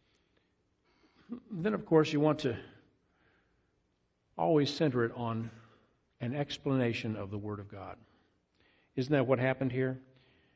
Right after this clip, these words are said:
The man said, "I can't understand it unless someone explains it to me."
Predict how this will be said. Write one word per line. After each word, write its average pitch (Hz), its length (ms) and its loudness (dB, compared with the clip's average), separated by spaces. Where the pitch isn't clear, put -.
The 131 60 0
man 135 280 6
said, 127 220 4
"I 143 260 4
can't 165 540 0
understand 113 720 0
it 120 160 -2
unless 117 360 -2
someone 143 640 0
explains 135 760 0
it 135 160 -2
to 117 160 -4
me." 101 240 -6